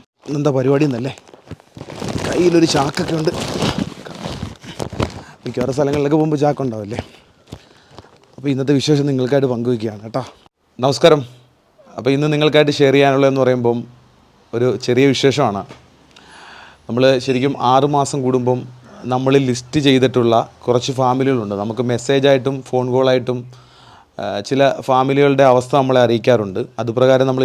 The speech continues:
ലിസ്റ്റ് ചെയ്തിട്ടുള്ള കുറച്ച് ഫാമിലികളുണ്ട്. അപ്പോൾ അവർക്ക് ഭക്ഷണ ചാക്കുകൾ എത്തിച്ചു കൊടുക്കാനായിട്ടുള്ളൊരു പ്രവർത്തനം ഇന്നു മുതൽ സ്റ്റാർട്ട് ചെയ്യുകയാണ്. അപ്പോൾ അതിൻ്റെ ഒരു വിശേഷമാണ് നിങ്ങൾക്കായിട്ട് ഷെയർ ചെയ്യുന്നത്.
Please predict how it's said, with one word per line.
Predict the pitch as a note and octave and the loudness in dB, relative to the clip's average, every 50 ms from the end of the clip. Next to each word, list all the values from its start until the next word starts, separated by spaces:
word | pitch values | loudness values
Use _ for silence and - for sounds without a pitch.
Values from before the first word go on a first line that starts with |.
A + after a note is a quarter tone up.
| B2+ A#2+ | -2 -2
ലിസ്റ്റ് | A#2 - - C#3 | -4 -4 -2 0
ചെയ്തിട്ടുള്ള | C3+ B2+ C3 B2+ B2 B2+ B2+ B2 A#2+ B2 | 0 0 0 0 0 2 2 2 0 -2
കുറച്ച് | A#2 A2+ - - B2+ A#2+ B2+ | -4 -6 -6 -6 -6 -2 0
ഫാമിലികളുണ്ട്. | A#2 A2+ A2+ A#2 A#2+ B2 A#2+ G#2+ G2 F#2+ G2 A#2+ - - - G#2+ | 0 0 0 0 0 0 0 0 -2 -4 -6 -8 -8 -8 -10 -6
അപ്പോൾ | G#2+ A2+ A2+ A2+ | -2 0 0 0
അവർക്ക് | A#2 A#2+ A#2+ - C3+ A#2+ C#3 F3 - - _ _ _ _ _ _ - _ _ _ - _ _ _ _ _ _ _ _ - A#2 A#2 | 0 -2 -2 -2 0 0 -2 -2 -6 -14 _ _ _ _ _ _ -20 _ _ _ -20 _ _ _ _ _ _ _ _ -8 -2 0
ഭക്ഷണ | C#3 C3+ - - - F3+ F3 F3 F3 F3+ F3+ - - _ _ - - | 0 0 0 0 2 4 6 6 6 4 4 2 -6 _ _ -6 0
ചാക്കുകൾ | C#3+ C3+ C3 B2+ B2+ - C#3 C#3+ C3 A#2+ C3+ D#3+ A#2 B2 | 4 4 4 4 2 0 2 2 4 2 0 -2 -4 -8
എത്തിച്ചു | A#2+ - C#3 B2 - | -6 -6 -6 -4 -2
കൊടുക്കാനായിട്ടുള്ളൊരു | C#3+ C3 A#2+ B2+ B2 A#2+ G#2+ A2+ A2+ A#2 A2+ A#2 - - | 0 0 0 0 -2 -2 -4 -4 -4 -4 -4 -4 -2 -2
പ്രവർത്തനം | A#2 A2+ G#2+ - - B2+ B2 B2 C#3 - - - _ _ _ _ _ _ _ _ - B2+ | -2 -2 -2 -2 -2 -2 -2 -2 -6 -10 -18 -20 _ _ _ _ _ _ _ _ -8 -4
ഇന്നു | C3+ D3 D3+ C3+ | -2 0 2 2
മുതൽ | B2 A#2 A#2 A#2 A2 - | 2 2 0 -2 -2 -2
സ്റ്റാർട്ട് | - A#2 A2+ G#2+ G2 - | 0 0 0 0 0 0
ചെയ്യുകയാണ്. | B2 A#2 G2+ G2 A2 A2 B2+ - _ _ _ _ - A#2 | 0 0 0 -2 -6 -10 -12 -14 _ _ _ _ -16 -6
അപ്പോൾ | A2 B2 B2 A#2+ | 0 2 2 4
അതിൻ്റെ | A#2+ B2+ C3+ C#3 C#3+ D3 C#3+ | 4 2 2 4 6 6 6
ഒരു | C3+ C#3 C#3 - - _ _ _ _ _ _ _ _ _ _ - A#2 | 4 2 0 -2 -8 _ _ _ _ _ _ _ _ _ _ -8 -8
വിശേഷമാണ് | A#2 A2+ - D3+ D3+ - - C#3+ A#2 A2 G#2+ G#2+ G#2+ | -4 0 4 4 4 4 4 0 0 0 -2 -4 -6
നിങ്ങൾക്കായിട്ട് | G#2+ A2 G#2+ G#2+ A2 G#2+ G2 G#2+ G2+ - - - - | -6 -6 -4 -2 -2 -2 -2 -4 -8 -8 -10 -8 -4
ഷെയർ | A2+ G#2+ G#2 A2 | -2 -2 -2 -2
ചെയ്യുന്നത്. | G#2+ G2+ G2 F#2 G2 | -4 -4 -6 -8 -10